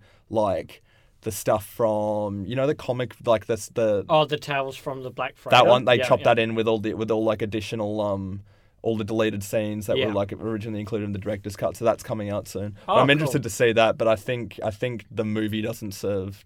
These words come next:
Speaker 2: Yeah.
Speaker 1: that, that story
Speaker 2: It's,
Speaker 1: well.
Speaker 2: yeah, I've, I've seen the movie. The movie's fine, but I understand the complaints about it completely missing the point
Speaker 1: Mm.
Speaker 2: of the, um,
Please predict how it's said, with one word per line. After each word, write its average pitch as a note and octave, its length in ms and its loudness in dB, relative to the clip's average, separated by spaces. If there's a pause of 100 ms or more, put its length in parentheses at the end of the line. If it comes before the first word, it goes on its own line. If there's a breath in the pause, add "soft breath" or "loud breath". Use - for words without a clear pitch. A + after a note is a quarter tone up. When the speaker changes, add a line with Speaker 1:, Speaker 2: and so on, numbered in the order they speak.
(140)
Speaker 2:
Yeah. C#3+ 280 2
Speaker 1:
that, - 120 -2
that - 220 -4
story F#2+ 420 -6
Speaker 2:
It's, F#3 340 4
Speaker 1:
well. G2+ 280 -6
Speaker 2:
yeah, C#3+ 340 0
I've, A3 320 4
I've A#3 180 -2
seen G3 220 -4
the C#3+ 80 -2
movie. C3+ 300 -2
The D#3 80 -4
movie's F#3+ 600 -2 (120)
fine, D3+ 800 2
but C#3+ 260 0
I D3+ 200 2
understand D3 500 0
the B2+ 60 -8
complaints B2 560 -14
about A#2+ 320 -6
it A#2+ 180 -12
completely B2 580 -12
missing A#2+ 360 -8
the A2+ 60 -16
point A#2+ 420 -16
Speaker 1:
Mm. A#2+ 180 -6
Speaker 2:
of A2+ 240 -16
the, B2 240 -10
um, A2 300 -10